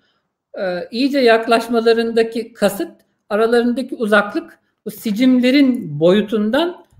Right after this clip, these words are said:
e, kısa kalsın. Hı? Sicimlerin uzunluğundan. Sicimler kıvrılabilir. Sicimlerin bir uzunluğu var diyelim ki.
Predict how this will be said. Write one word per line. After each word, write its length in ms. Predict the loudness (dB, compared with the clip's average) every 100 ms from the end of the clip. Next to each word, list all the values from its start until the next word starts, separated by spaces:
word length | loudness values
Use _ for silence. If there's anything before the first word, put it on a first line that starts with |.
| -20 _
e, 320 | -8 -6 -6 -8
kısa 300 | -4 -4 0
kalsın. 380 | 0 -2 -4 -10
Hı? 360 | -12 -8 -6 -6 -10 _ _
Sicimlerin 560 | -12 -6 -4 -2 -2
uzunluğundan. 540 | -2 -6 -6 -6 -8 -12
Sicimler 600 | -10 -6 -2 0 0 0
kıvrılabilir. 800 | 0 2 2 2 2 0 0 -2
Sicimlerin 600 | -8 -10 -8 -8 -8 -8
bir 40 |
uzunluğu 460 | -8 -4 -2 0 0
var 260 | -2 -2
diyelim 320 | -6 -8 -10
ki. 200 | -12 -14